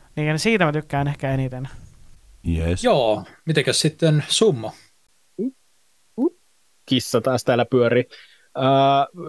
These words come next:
Speaker 4: sitten kun mennään visuaalisiin ilme-, ilmeisiin ja siihen, niinku, että mitä mie suosin, niin se on kyllä tosi selkeä. Et mie vähän tossa noin äsken vihjasinkin sitä, että tietyllä ta-, ö, tapaa niinku se semmonen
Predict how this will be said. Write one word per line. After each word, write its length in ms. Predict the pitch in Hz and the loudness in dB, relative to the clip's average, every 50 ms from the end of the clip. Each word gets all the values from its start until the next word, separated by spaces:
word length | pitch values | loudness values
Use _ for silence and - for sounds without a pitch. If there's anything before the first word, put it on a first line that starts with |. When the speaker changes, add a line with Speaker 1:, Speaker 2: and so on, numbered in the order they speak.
| 170 165 | -4 -2
Speaker 4:
sitten 340 | - - 185 175 - 165 | 0 0 -2 0 -2 -2
kun 80 | 127 147 | -2 0
mennään 260 | 143 139 143 147 139 | 0 0 0 0 0
visuaalisiin 760 | 147 160 - - 165 135 120 113 113 104 123 117 120 123 127 | 0 0 0 2 2 2 2 0 0 0 0 2 2 2 2
ilme-, 220 | 123 117 117 110 - - | 2 0 -2 -4 -6 -2
ilmeisiin 560 | 139 135 131 123 120 113 113 110 - 120 117 | 0 2 2 2 2 0 0 0 0 0 2
ja 100 | 117 117 | 2 0
siihen, 300 | - - 131 127 110 113 | 0 2 0 2 2 2
niinku, 200 | 117 113 - 127 | 0 0 0 0
että 140 | 117 113 - | 0 0 0
mitä 180 | 127 120 127 123 | 0 0 2 2
mie 160 | 127 127 117 | 2 2 2
suosin, 380 | - 139 131 127 113 117 113 | 2 2 2 2 2 0 0
niin 120 | 113 117 110 | 0 0 0
se 80 | - | 2
on 80 | 131 120 | 0 2
kyllä 140 | 117 117 110 | 2 0 0
tosi 260 | - 120 107 127 120 | 0 0 0 0 -2
selkeä. 420 | - 131 120 117 110 - - 110 | 0 0 0 0 -2 -2 -2 -2
Et 80 | 104 - | -2 0
mie 140 | 120 117 110 | 0 0 2
vähän 200 | 120 120 123 120 | 2 0 0 0
tossa 280 | - 120 - - 123 | -2 -2 -2 -2 -2
noin 180 | 117 113 117 113 - _ - 110 113 117 120 120 120 123 | 0 0 0 0 -2 _ -4 -2 0 0 2 2 0 0
äsken 560 | 117 - - - - 110 107 107 107 110 110 - - 110 107 | -2 -4 -6 -6 -2 0 0 2 2 0 0 0 -2 -2 0
vihjasinkin 1040 | 117 135 139 135 120 131 120 117 107 - - 120 107 107 107 104 - 104 101 104 101 | 0 0 0 0 0 0 0 0 0 0 0 0 0 2 0 -2 -2 -2 0 0 0
sitä, 380 | - - 107 107 - 170 175 - - _ _ _ _ _ _ _ _ _ _ _ - | 0 0 -2 0 0 0 0 -2 -4 _ _ _ _ _ _ _ _ _ _ _ -4
että 540 | 117 113 107 - _ _ - 117 107 107 - _ _ | -2 -2 -2 -2 _ _ -4 -2 -2 -2 -4 _ _
tietyllä 260 | - 123 120 113 113 | 0 0 2 2 2
ta-, 360 | 110 117 110 95 _ - 123 | 0 0 -2 -2 _ -4 -2
ö, 220 | 117 113 113 110 104 - | 0 2 2 2 0 0
tapaa 380 | 120 113 - - 120 117 113 110 | -2 -4 -2 -2 -2 -2 0 0
niinku 260 | 110 107 - - 110 | 0 -2 -2 -4 -6
se 320 | - - 117 110 107 101 - - | -2 0 0 2 2 0 -2 -4
semmonen 360 | 110 - - 110 110 110 110 | -4 -2 0 2 2 2 2